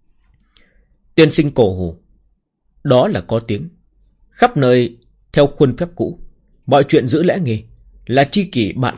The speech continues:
tốt với sân chủ thư viện kia của Câu Lô Châu. Kẻ mà không động thủ thì thôi,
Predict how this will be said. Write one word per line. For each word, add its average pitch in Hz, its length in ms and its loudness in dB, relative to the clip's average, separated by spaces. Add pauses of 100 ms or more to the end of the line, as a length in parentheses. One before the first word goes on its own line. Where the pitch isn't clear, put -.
tốt 180 200 -4
với 160 180 -2
sân 170 320 0
chủ 98 280 -2
thư 170 120 0
viện 113 220 -8
kia 139 220 -4 (500)
của 113 220 -2
Câu 139 180 4
Lô 127 160 0
Châu. 120 340 -6 (540)
Kẻ 151 100 4
mà 139 120 2
không 185 420 -2
động - 260 -4
thủ 107 340 -4
thì 110 200 -8
thôi, 143 180 -8